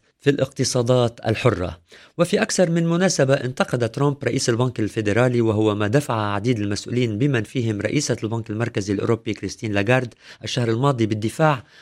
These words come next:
عن الفيدرالي الأمريكي وجهود البنوك المركزية حول العالم. وكان ترامب ألمح الشهر الماضي بضرورة وجود سلطة للرئيس داخل الفيدرالي الأمريكي،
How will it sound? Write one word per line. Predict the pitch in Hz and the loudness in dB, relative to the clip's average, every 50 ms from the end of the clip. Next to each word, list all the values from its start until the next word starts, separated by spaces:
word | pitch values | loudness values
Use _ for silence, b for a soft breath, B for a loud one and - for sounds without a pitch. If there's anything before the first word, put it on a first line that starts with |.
| b b | b b
عن | 107 107 113 | -4 -2 -2
الفيدرالي | 113 104 - 123 117 113 117 120 147 156 143 127 120 104 | -4 -4 -4 -2 -2 0 2 2 2 2 2 2 0 0
الأمريكي | 95 117 - 110 127 139 139 135 - 127 | -2 -2 -2 0 0 0 0 0 0 0
وجهود | 117 110 107 104 104 123 147 127 | 0 0 0 0 2 2 2 2
البنوك | 120 107 117 127 135 131 - | 0 -2 -2 -2 -2 -2 -2
المركزية | 110 107 107 - - 107 110 127 120 110 | -4 -4 -4 -4 -4 -4 -2 0 0 -2
حول | - - 117 113 | -2 -2 -2 -2
العالم. | 107 98 98 104 110 98 90 82 - B B B B B B | -2 -2 -2 -2 -2 -2 -2 -4 -8 B B B B B B
وكان | 123 - - 175 165 131 | -2 0 2 0 0 0
ترامب | - - 139 139 127 - | -2 -2 -2 -2 -2 -2
ألمح | 160 151 135 120 - - | -2 -2 -2 -2 -4 -6
الشهر | 101 - - 117 107 104 | -6 -6 -4 -4 -4 -4
الماضي | 101 107 120 127 120 117 110 | -2 -2 -2 -2 -2 -2 -2
بضرورة | 107 101 104 101 127 160 156 147 147 143 - - b b b b b | 0 0 0 2 2 2 4 4 2 0 -2 -8 b b b b b
وجود | 120 123 120 113 156 165 135 104 - - - | 0 0 2 4 4 2 2 0 -4 -10 -10
سلطة | - - 180 151 127 - 123 113 | -6 -2 -2 -2 -2 -2 -2 0
للرئيس | 110 104 101 110 - - 135 139 135 135 - b b b b | 0 0 2 2 2 2 2 2 0 -2 -6 b b b b
داخل | 107 151 170 - - 131 117 - | 0 2 2 2 0 -4 -4 -2
الفيدرالي | - 113 - - 117 104 107 113 135 139 123 113 | -2 -2 -2 -2 -2 0 2 2 2 2 2 0
الأمريكي، | 101 101 - - 107 127 135 135 135 139 139 135 135 | -2 -4 -4 -2 -2 0 0 0 2 2 0 0 0